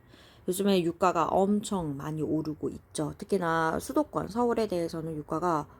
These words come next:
"와, 많이 오른다"라고 이야기를 하더라고요.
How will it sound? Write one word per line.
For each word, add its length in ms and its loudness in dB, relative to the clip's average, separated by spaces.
"와, 680 2
많이 360 0
오른다"라고 1080 0
이야기를 280 -6
하더라고요. 760 -2